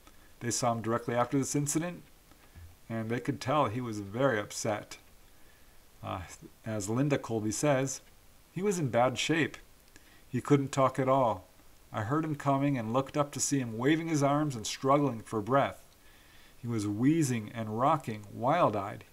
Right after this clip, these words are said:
He couldn't get his breath." She later talked to reporters and told them, "Oh, it happened to him." She said that he was a well-respected guy.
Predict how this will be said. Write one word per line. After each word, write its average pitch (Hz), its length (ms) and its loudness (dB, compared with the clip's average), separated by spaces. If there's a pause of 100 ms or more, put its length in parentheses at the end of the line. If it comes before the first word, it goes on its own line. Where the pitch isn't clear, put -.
(180)
He 127 120 -8
couldn't 165 320 -2
get 120 100 -2
his 104 160 -2
breath." 113 500 2 (1080)
She - 180 -8
later 113 220 0
talked 120 300 0
to 123 60 -2
reporters 113 680 0
and 117 160 -12
told 120 220 -2
them, 98 280 -8
"Oh, 131 300 2 (240)
it 147 160 0
happened 139 400 0
to 104 120 -2
him." 98 320 -10 (600)
She 123 80 -6
said 131 420 -2
that 107 140 -4
he 135 240 -2
was 120 480 -6 (680)
a 113 220 -4 (560)
well-respected 123 880 2
guy. 117 380 4